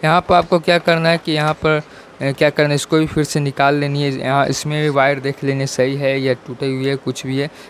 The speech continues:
आपको देख लेनी है एक बार अच्छे से, डस्ट को साफ़ कर लेनी है। उसके बाद दोस्तों, आपको क्या करना है, अगर तब भी ठीक ना हो, तो उसके लिए चलिए मैं आपको सीक्रेट तरीका ही बता देता हूँ, जिससे कि आपका जो रेड ब्लिंकिंग का प्रॉब्लम है, वो सॉल्व हो जाएगी।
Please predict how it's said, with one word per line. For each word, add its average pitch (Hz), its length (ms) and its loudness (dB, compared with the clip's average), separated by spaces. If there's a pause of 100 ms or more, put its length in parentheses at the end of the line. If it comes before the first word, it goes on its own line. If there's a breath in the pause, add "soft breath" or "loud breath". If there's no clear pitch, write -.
(120)
आपको 131 220 -2
देख 143 360 2
लेनी 156 240 0
है 147 80 0
एक 147 120 -2
बार 147 100 4
अच्छे 139 300 0
से, 151 180 -4
डस्ट 131 300 -4
को 143 80 -6
साफ़ 127 360 -2
कर 139 100 -2
लेनी 135 260 -4
है। 151 80 -8 (260 loud breath)
उसके 151 300 2
बाद 160 200 6
दोस्तों, 190 360 0
आपको 190 220 0
क्या 170 260 2
करना 170 300 -4
है, 165 60 0
अगर 160 120 -2 (100)
तब 135 100 2
भी 151 160 -4
ठीक 160 360 -8
ना 139 320 0
हो, 156 320 -2
तो - 180 -14
उसके 147 260 -8
लिए 139 180 -2
चलिए 143 360 -4 (340 loud breath)
मैं 135 100 -2
आपको 139 360 0
सीक्रेट 139 500 -4
तरीका 131 340 -2
ही 151 140 -2
बता 147 320 2
देता 139 220 -2
हूँ, 135 100 0
जिससे 127 300 -6
कि 135 140 -6
आपका 131 280 0
जो 135 180 2
रेड 139 240 4
ब्लिंकिंग 139 500 -4
का 139 160 -2
प्रॉब्लम 135 500 -2
है, 180 120 0 (300 loud breath)
वो 185 120 6
सॉल्व 185 360 4
हो 147 180 -2
जाएगी। 120 360 -2